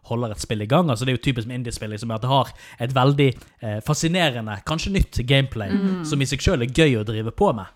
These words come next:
Speaker 1: Og så er det som, historie og grafikk er ikke nødvendigvis så viktig.
Speaker 2: Ja.
Speaker 1: Eh, så jeg, jeg, jeg tenker at gameplay uansett er det viktigste for spillmedium. Altså, det skal være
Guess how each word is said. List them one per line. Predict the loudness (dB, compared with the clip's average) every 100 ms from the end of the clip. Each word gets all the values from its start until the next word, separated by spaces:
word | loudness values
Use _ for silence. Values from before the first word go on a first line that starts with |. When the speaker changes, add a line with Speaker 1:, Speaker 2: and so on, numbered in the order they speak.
| -20 _
Speaker 1:
Og | -8
så | -4
er |
det | -4
som, | -4 -6 -6
historie | -6 0 2 4 4
og | 0
grafikk | -2 -4 -6
er | -6
ikke | -2 0
nødvendigvis | 0 -2 -4 -6
så | -6
viktig. | -6 -8 -10 -10
Speaker 2:
Ja. | -10 -10 -14 _ -10
Speaker 1:
Eh, | -6
så | 0 0
jeg, | 0
jeg, | -6 -4
jeg | -4 -2
tenker | -4 -4
at | -2
gameplay | 0 0 -2 -4
uansett | -4 -4 -6 -10
er | -8 -6
det | -6 -8
viktigste | -8 -6 -6 -8 -14 -12
for | -12 -12
spillmedium. | -8 -2 -2 -2 -6 -4 -4
Altså, | -6
det | -8
skal | -8 -6
være | -4 -4 -4 -6